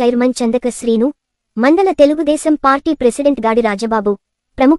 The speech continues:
వ్యాపారవేత్త వెలగా వెంకట కృష్ణారావు అతిథులుగా హాజరయ్యారు. ఎస్ఎంసీ చైర్మన్ శ్రీను త్రివర్ణ పతాకాన్ని ఎగురవేశారు. ఈ సందర్భంగా ప్రధానోపాధ్యాయుడు వేణుగోపాల్ మాట్లాడుతూ పద్దెనిమిది వందల యాభై ఏడులో ప్రారంభమైన స్వాతంత్ర పోరాటం పంతొమ్మిది వందల నలభై ఏడు ఆగస్టు పదిహేను ముగిసింది అని,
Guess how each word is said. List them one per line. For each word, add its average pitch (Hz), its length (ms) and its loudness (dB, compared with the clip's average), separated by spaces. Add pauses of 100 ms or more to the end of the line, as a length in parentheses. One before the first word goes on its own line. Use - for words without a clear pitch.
వ్యాపారవేత్త 269 680 2
వెలగా 240 340 0
వెంకట 240 340 -2
కృష్ణారావు 262 600 -2
అతిథులుగా 262 460 0
హాజరయ్యారు. 233 720 -2 (640)
ఎస్ఎంసీ 330 420 2
చైర్మన్ 285 440 2
శ్రీను 277 320 0
త్రివర్ణ 269 420 0
పతాకాన్ని 254 680 -2
ఎగురవేశారు. 226 680 0 (320)
ఈ 302 120 2
సందర్భంగా 320 640 0
ప్రధానోపాధ్యాయుడు 247 960 0
వేణుగోపాల్ 240 560 0
మాట్లాడుతూ 294 580 -2
పద్దెనిమిది 247 560 2
వందల 220 280 0
యాభై 226 340 0
ఏడులో 269 380 4
ప్రారంభమైన 294 680 2
స్వాతంత్ర 269 560 -2
పోరాటం 269 480 0
పంతొమ్మిది 262 540 2
వందల 233 300 0
నలభై 226 340 0
ఏడు 254 280 4
ఆగస్టు 247 420 -2
పదిహేను 240 460 0
ముగిసింది 233 460 0
అని, 233 240 -4